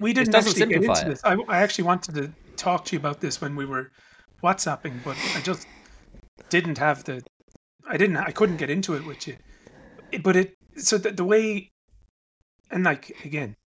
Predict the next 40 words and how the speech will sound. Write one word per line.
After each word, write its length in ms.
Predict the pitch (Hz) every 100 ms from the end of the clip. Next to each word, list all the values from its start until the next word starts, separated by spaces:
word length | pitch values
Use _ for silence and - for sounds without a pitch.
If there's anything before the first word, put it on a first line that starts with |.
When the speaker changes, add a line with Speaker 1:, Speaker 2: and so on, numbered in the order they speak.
| _ _ _ _
Speaker 1:
there's 220 | 196 180
so 300 | - - 175
many 160 | 165 139
ways 260 | 131 120 -
to 60 |
skin 220 | - 185
a 60 | 127
cat 240 | - 117 -
with 120 | -
this, 160 | - -
but 160 | 165
just 180 | 175 175
the 80 | 165
way 120 | 151
I 120 | 151
do 220 | 139 127
it. 100 | 110 - _ _ - - _
If 140 | 226 226
the 120 | 208
user 320 | 185 185 160
goes, 400 | 139 147 131 -
we'll, 160 | 220 240
we'll 100 | 190
talk 260 | 196 208 202
about 180 | 170
our 100 | 147 - _ _
fifteen, 640 | - 170 156 156 143 131 160 _ _ -
thirty, 440 | 143 135 135 127 - _ _ _ _ _
forty-five 520 | - 143 147 143 123
or 160 | 120 117 _ _ _ -
components. 460 | - - 123 110 - _ - - - -
If 140 | 226
they're 140 | 233
like, 160 | 180 139 _ - - - _ _ _
"Oh 120 | - 254
shit, 340 | - 285 - _ _ _ _
this 180 | - 262
guy's 520 | 233 160 123 104 - - _ _ _ _
really 260 | 156 185 160
expensive," 520 | 123 - 240 233 -